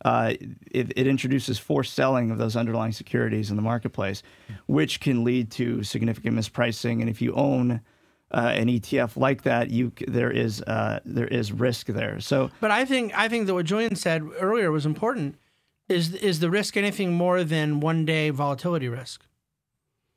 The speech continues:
Speaker 2: That, like, I think we saw in February of two thousand eighteen, in December of two thousand eighteen,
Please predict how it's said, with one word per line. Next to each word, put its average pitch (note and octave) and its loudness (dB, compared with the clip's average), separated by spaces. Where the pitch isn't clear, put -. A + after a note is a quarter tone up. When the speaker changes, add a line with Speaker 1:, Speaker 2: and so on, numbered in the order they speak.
Speaker 2:
That, F3 0
like, F3 2
I F3+ 4
think F3 -2
we F3+ 0
saw F#3+ 4
in F3 -2
February A3 0
of G#3 -2
two G#3+ -2
thousand F#3+ 0
eighteen, F3 -2
in E3 2
December G#3+ 0
of E3+ -2
two E3+ -4
thousand D3 0
eighteen, C3+ -4